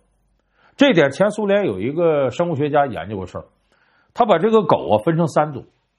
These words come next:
一组饿它俩小时，一组饿它六个小时，一组饿它几乎一天，然后喂食。你发现饿了几乎一天那组狗，你喂给它食，哎呀，搁舌头舔你啊什么啥的，对主人表现特别亲。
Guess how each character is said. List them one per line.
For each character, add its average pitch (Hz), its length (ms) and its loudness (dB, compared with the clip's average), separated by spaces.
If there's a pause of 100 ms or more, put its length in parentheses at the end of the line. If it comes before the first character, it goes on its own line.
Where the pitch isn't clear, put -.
(260)
一 247 200 4
组 131 180 -2
饿 202 140 2
它 156 80 2
俩 131 240 -2
小 104 80 -6
时， 87 200 -12
一 185 140 -4
组 113 180 -2
饿 160 220 4
它 143 80 -4
六 175 180 2
个 120 60 0
小 - 180 -8
时， 98 120 -8
一 175 180 0
组 87 300 -6 (180)
饿 160 180 4
它 120 200 -4 (360)
几 147 120 0
乎 139 160 2
一 131 80 2
天， 98 320 -2 (800)
然 160 180 6
后 220 120 2
喂 202 200 4
食。 - 400 -8 (460)
你 165 140 8
发 254 300 4
现 262 100 4
饿 262 460 2
了 208 80 4
几 220 160 -6
乎 240 160 -2
一 262 140 4
天 226 280 0
那 240 80 -4
组 165 180 -2
狗， 101 220 -4
你 117 100 0
喂 226 220 2
给 143 80 0
它 165 120 -2
食， - 180 -10
哎 220 180 2
呀， 214 140 2
搁 220 180 -2
舌 180 220 -4
头 208 100 0
舔 165 340 -4
你 151 80 -4
啊 143 80 2
什 131 140 -2
么 139 60 -8
啥 110 180 0 (260)
的， 147 120 -4
对 254 140 4
主 107 200 -2
人 190 160 0
表 73 180 -10
现 - 220 -2
特 185 140 -2
别 123 100 0
亲。 - 260 -12